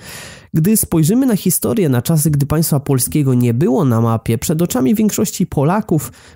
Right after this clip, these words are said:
o ile ktoś taki w ogóle istnieje, jeśli tak zakładasz, pojawia się obraz represji, germanizacji i rusyfikacji. To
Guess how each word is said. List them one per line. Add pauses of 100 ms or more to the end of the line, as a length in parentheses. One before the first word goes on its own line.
o
ile
ktoś
taki
w
ogóle
istnieje, (340)
jeśli
tak
zakładasz, (180)
pojawia
się
obraz
represji,
germanizacji
i
rusyfikacji.
To